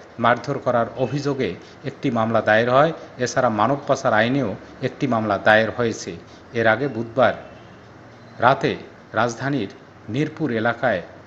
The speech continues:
অভিযান চালিয়ে মিল্টন সমাদ্দারকে গ্রেপ্তার করে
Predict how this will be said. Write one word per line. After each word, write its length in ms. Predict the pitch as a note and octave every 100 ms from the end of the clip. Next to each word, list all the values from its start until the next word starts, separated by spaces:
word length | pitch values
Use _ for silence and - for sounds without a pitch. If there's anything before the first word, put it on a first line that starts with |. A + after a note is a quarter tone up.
| -
অভিযান 460 | C3 C3+ D3 A#2+ G2
চালিয়ে 420 | A2+ A#2 A#2 F2+ F2 - - A#2+
মিল্টন 360 | B2+ B2+ B2
সমাদ্দারকে 600 | - A2+ A#2 B2 A#2+ A2+
গ্রেপ্তার 400 | F#2 A#2 - C3
করে 300 | B2 A#2 F#2